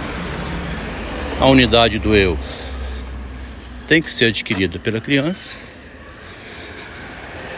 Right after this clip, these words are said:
que conquista a sua ideia de si mesma como uma pessoa, uma unidade corporal, né? A imagem do corpo. Conquista essa imagem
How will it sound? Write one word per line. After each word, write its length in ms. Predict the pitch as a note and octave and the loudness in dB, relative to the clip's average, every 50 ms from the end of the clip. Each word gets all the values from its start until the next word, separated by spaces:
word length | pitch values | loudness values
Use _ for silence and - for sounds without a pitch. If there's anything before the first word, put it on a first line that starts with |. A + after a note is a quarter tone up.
| - - - | -10 -4 -2
que 120 | D#3 C#3+ | -2 -2
conquista 800 | - - F#3+ F#3 D#3 - - - G3+ G3+ - - - - F#3 F3 - - - - - - - - - - - - - - - - | 2 4 4 4 4 2 2 4 6 6 6 4 4 2 0 0 0 -6 -8 -8 -8 -8 -8 -8 -8 -8 -8 -8 -10 -10 -8 -6
a 60 | - A2+ | -4 -2
sua 320 | - - - - - E3+ | 0 0 2 6 6 6
ideia 320 | C3+ A2 A2 A#2+ A2+ A2 | 6 6 6 6 6 6
de 100 | G#2 G#2+ | 4 2
si 180 | A#2 - - C3 | -2 0 2 4
mesma 400 | A#2+ A#2 A2+ F#2+ F2+ E2 - F2+ F#2 - | 4 6 6 4 2 -2 -8 -12 -12 -10
como 180 | - - G2+ G#2 | -4 -2 0 0
uma 320 | G2 A2 A2 G2+ G2 F#2 E2 - - - | 0 0 0 -2 -2 -4 -8 -10 -4 -2
pessoa, 500 | C3+ C3 - - - - C#3 D3+ A#3+ B3 - - - - - - - - - - - - - - - - - - - - - - - - - B2+ | -2 0 0 2 4 6 6 6 4 0 -6 -16 -18 -16 -16 -16 -16 -16 -16 -18 -18 -20 -20 -20 -20 -20 -20 -20 -20 -20 -18 -16 -16 -10 -4 0
uma 120 | A#2+ A2+ | 2 4
unidade 520 | A2+ A2+ A2+ A2 E2+ G2+ F#2+ F2+ E2+ - - | 4 4 4 6 6 8 6 6 6 2 -2
corporal, 580 | - - G#2 F#2 - - G#2 F#2 F#2+ G#2 C3 | 4 4 4 4 6 2 6 8 8 8 8
né? 180 | C#3+ B2 C3 C#3+ C#3+ - - - | 6 4 2 0 -2 -10 -8 -4
A 80 | F#2 F#2 | -2 0
imagem 460 | F2+ G2 A2 A#2+ B2 A2+ G2 G2+ F#2 | 2 4 6 6 6 6 4 0 -2
do 100 | F2+ A2 | -4 -4
corpo. 340 | - - - D3 E3 E3 - - - - - - - - - - - - - - - - - - - - - - - - - - - - - - - - - - - - - - - - - - - - - - | -2 2 2 2 2 0 -6 -14 -14 -14 -14 -14 -14 -14 -14 -14 -14 -14 -14 -14 -14 -12 -12 -12 -12 -12 -12 -12 -12 -12 -12 -10 -10 -10 -10 -10 -10 -8 -8 -8 -10 -10 -10 -10 -10 -12 -12 -12 -12 -12 -12 0
Conquista 540 | - E3+ D#3 - - - A#2 G2+ - - B2 | 2 2 2 4 4 2 2 2 4 2 2
essa 160 | A#2 - - D3+ | 2 4 6 6
imagem 520 | C#3+ C#3 B2 B2 C#3+ D3+ C#3+ E3 F#3 | 8 8 8 8 6 4 2 0 -2